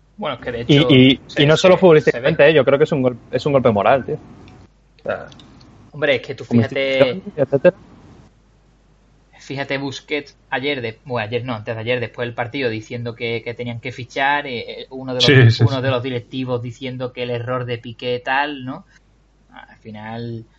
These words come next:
Speaker 1: obviamente que es un golpe no solo deportivo, sino a la institución. El, el Barcelona como club,
Speaker 2: Sí, sí.
Speaker 1: que sí, que tiene doscientos veinte millones, pero, eh, lo que decía aquí, o sea, es que no, no, no vas a fichar a otro Neymar. Dembélé es muy bueno, sí, pero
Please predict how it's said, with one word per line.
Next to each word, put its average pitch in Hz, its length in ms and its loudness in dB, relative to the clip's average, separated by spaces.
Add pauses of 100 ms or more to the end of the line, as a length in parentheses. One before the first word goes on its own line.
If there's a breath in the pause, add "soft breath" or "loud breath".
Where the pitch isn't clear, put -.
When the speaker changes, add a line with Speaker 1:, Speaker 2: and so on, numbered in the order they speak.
(200)
Speaker 1:
obviamente 120 420 -6
que 127 240 -2
es 123 140 -14
un 139 100 -16
golpe 139 320 -6
no 127 80 -6
solo 135 180 -12
deportivo, 131 480 -10
sino 131 280 -10
a - 20 -8
la 113 60 -8
institución. 117 640 -14 (1080)
El, 107 220 -20 (240)
el 123 100 -16
Barcelona 113 440 -12
como 127 240 -8
club, 139 160 0
Speaker 2:
Sí, 143 120 -6
sí. - 640 -14
Speaker 1:
que - 80 -14
sí, - 140 -12
que 147 80 -6
tiene 131 160 -10
doscientos 131 420 -10
veinte 127 280 -12
millones, 131 360 -10
pero, 107 360 -10 (600 soft breath)
eh, - 300 -20 (300)
lo 123 160 -18
que 123 80 -8
decía 123 260 -8
aquí, 135 240 -12
o 156 40 -12
sea, 123 100 -10
es 120 40 -18
que 135 100 -14
no, 127 220 -8
no, 127 200 -12
no 127 160 -12
vas 139 140 -2
a 147 40 -2
fichar 151 320 -8
a 135 40 -6
otro 117 180 -12
Neymar. 113 420 -10 (400)
Dembélé 120 480 -4
es 135 80 -8
muy 156 160 -6
bueno, 139 340 -6
sí, 156 200 -10
pero 107 460 -10